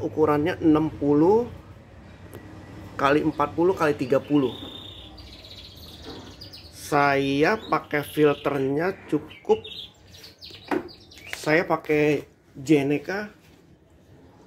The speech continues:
X P U lima. Kalau bisa dilihat di sini ya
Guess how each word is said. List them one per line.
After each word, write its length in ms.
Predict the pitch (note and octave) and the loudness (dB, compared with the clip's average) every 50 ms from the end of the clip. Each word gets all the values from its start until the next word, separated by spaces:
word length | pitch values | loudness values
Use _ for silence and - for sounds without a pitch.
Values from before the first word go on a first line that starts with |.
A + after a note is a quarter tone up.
| - - - - - - | -20 -20 -20 -8 -4 -4
X 160 | E3 E3 - - - | -4 -4 -6 -4 0
P 240 | E3+ E3 D#3+ - - | 2 2 2 0 0
U 240 | G3+ G#3+ G#3+ - - - - - - - - - - - - - - | 0 0 0 -2 -6 -14 -20 -20 -20 -20 -20 -20 -20 -20 -20 -18 -8
lima. 560 | - D#3+ E3 E3 D#3+ D#3+ D3+ D3+ D3 - - - - - - _ - - - - - | -2 0 2 4 4 4 4 4 2 0 -4 -8 -18 -20 -20 _ -20 -20 -20 -12 -8
Kalau 240 | - - B2+ C#3 B2+ | -6 -4 -4 -2 -2
bisa 320 | - C3+ B2+ - C#3+ C3+ | -4 -4 -4 -4 -4 -4
dilihat 520 | C3+ C3+ C3 B2+ C3 B2 B2 D3+ E3 - - | -2 -2 0 0 0 0 -2 -4 -6 -6 -6
di 80 | C#3+ - | -8 -6
sini 280 | C#3+ D3 D3 E3 D3 A#2 | -2 -2 0 0 0 -2
ya 120 | A2 | -4